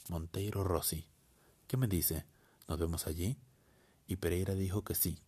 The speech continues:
sostiene. Colgó el auricular, se secó el sudor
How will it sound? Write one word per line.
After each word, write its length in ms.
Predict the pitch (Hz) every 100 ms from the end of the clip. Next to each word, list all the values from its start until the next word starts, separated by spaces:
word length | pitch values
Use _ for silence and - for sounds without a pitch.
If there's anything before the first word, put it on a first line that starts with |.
| _
sostiene. 560 | - - - 85 87 - _ _ - _
Colgó 340 | - 82 82
el 120 | 80 82
auricular, 580 | 82 82 82 90 104 - - _ _
se 180 | - 87
secó 360 | - 82 104 98
el 80 |
sudor 420 | - - 90 104